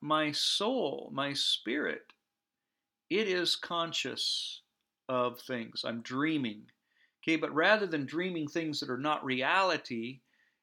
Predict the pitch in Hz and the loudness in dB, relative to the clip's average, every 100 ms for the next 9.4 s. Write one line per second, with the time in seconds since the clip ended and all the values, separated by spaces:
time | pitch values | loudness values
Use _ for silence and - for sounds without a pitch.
0 | _ 156 151 - - 208 190 165 - - | _ 4 10 8 8 4 4 4 -2 0
1 | 151 147 147 143 143 143 139 _ _ _ | 0 2 2 2 0 -2 -10 _ _ _
2 | 180 190 175 151 127 113 117 117 - 127 | 0 0 2 2 2 0 -2 -8 -8 -8
3 | 127 131 _ _ _ _ 139 143 143 135 | -8 -12 _ _ _ _ 0 0 0 -2
4 | 127 120 - - - _ _ _ - 151 | -2 -2 -4 -10 -20 _ _ _ 0 0
5 | 147 - 165 151 - _ _ - 202 240 | 4 4 4 2 -2 _ _ 2 4 4
6 | - - 208 208 - 156 131 127 123 - | 2 -4 0 2 2 0 -2 -2 -6 -6
7 | 120 110 123 131 _ _ _ _ 127 160 | -4 -4 -8 -14 _ _ _ _ -2 2
8 | 156 - - 165 185 202 185 165 170 165 | 2 0 0 2 2 0 -2 -2 -2 0
9 | 165 170 160 | -2 -4 -6